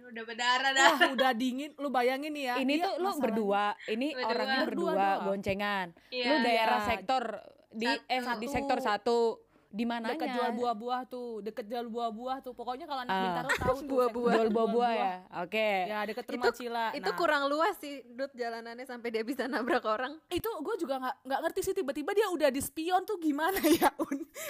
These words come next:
Speaker 1: Jujur aja nih, jadi kan kalau setang itu gini ya, ini di ujungnya ini udah nempel. <laughs> Gue nggak tahu, tiba-tiba, "Al, ada orang," gubrak, gubrak, jatuh kan. Itu tuh bener-bener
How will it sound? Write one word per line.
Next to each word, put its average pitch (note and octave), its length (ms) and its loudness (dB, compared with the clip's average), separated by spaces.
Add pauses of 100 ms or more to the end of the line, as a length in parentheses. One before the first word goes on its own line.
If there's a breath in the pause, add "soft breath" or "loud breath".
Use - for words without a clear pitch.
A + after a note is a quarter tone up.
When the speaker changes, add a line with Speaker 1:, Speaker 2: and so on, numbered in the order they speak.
Speaker 1:
Jujur D4 400 -2
aja D#4 460 2
nih, D#4 240 2
jadi C4 280 -2
kan F4+ 220 0
kalau B3 260 0
setang B3+ 360 -2
itu C#4 180 -2
gini C4+ 240 -2
ya, G#3+ 160 2 (180 soft breath)
ini D4 320 0
di F4 120 2
ujungnya C#4 420 0
ini E4 240 -4
udah D4+ 160 0
nempel. D4+ 560 2
<laughs> - 500 -4
Gue F#4 200 -4
nggak - 200 -2
tahu, G4+ 220 -4 (300 soft breath)
tiba-tiba, C#4+ 580 -2 (220 loud breath)
"Al, E4 180 -4
ada D#4+ 160 0
orang," F4+ 320 2 (160 loud breath)
gubrak, D#4 400 4
gubrak, D#4+ 380 4
jatuh C4 400 2
kan. - 260 -4 (340 loud breath)
Itu D#4 280 0
tuh G#4 180 -2
bener-bener C#4+ 560 -2